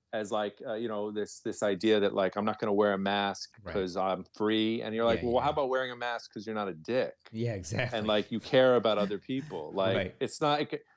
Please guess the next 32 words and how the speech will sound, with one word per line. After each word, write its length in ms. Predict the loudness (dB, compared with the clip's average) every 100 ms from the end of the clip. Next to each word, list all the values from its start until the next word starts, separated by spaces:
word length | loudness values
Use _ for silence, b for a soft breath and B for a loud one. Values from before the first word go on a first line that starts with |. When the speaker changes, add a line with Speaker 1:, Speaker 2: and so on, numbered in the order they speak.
| b
Speaker 1:
like, 160 | -2 0
you 120 | 0 2
know 180 | 2
what 120 | 2 0
I 60 |
mean? 280 | -4 -6 -6
It's, 240 | -8 -10 -8
it's 120 | -8
Speaker 2:
It 20 |
could 60 | 0
Speaker 1:
so, 160 | 4 4
Speaker 2:
be 60 |
your 140 | 4 4
Speaker 1:
so 100 | 4
Speaker 2:
own 140 | 4
family, 460 | 2 -2 -2 -4 -4
right. 280 | -2 -2 -6
Yeah. 300 | -2 4 4 4
Speaker 1:
Yeah, 240 | 2 2
and 180 | -4 -4
then 160 | -2 -2
I 80 | -4
think 220 | -6 -6
it's 140 | -2
also 280 | -2 -2 -4
in 80 | -2
large 320 | -2 -2 -2
part, 260 | 0 0 0
like, 240 | -2 -2 _ _ _ _ _ _ _ _ -8
it's 180 | -6 0
allowed 380 | 2 2 2
us 140 | 0